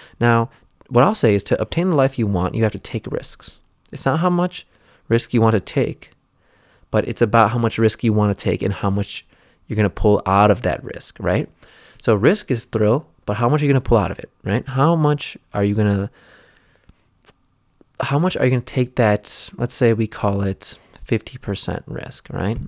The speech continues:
But how much are you, how much of that fifty percent risk are you gonna make,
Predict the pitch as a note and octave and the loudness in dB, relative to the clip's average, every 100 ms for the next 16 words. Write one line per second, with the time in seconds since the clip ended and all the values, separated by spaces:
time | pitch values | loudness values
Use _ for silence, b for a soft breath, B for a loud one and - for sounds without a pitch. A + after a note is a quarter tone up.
0 | - - - - - A2 E3 - F3+ - | -14 -10 -8 -8 -2 0 0 -2 -4 -4
1 | - A#2 D3 D3 C3+ G#2 - A2+ A#2 - | -2 0 0 0 0 0 -2 -4 -4 -4
2 | A2 G#2+ - F2 - - G2+ G2+ F#2+ G2 | -2 -4 -4 -6 -6 -4 0 0 0 0
3 | F#2+ F#2+ - | 0 -2 -8